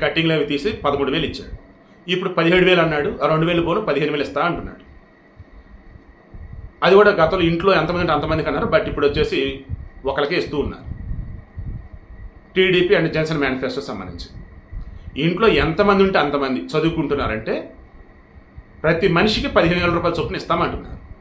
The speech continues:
తర్వాత పింఛన్ మూడు వేల రెండు వందల యాభై రెండు వేల ఇరవై ఎనిమిదికి ఇస్తాను,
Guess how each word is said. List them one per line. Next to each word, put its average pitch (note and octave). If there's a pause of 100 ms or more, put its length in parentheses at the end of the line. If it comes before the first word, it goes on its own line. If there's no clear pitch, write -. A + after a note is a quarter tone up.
(460)
తర్వాత A#2+ (880)
పింఛన్ G#3 (1160)
మూడు G3
వేల G#3+
రెండు F3+
వందల F#3
యాభై E3
రెండు D#3
వేల F3
ఇరవై D#3
ఎనిమిదికి D#3 (180)
ఇస్తాను, B2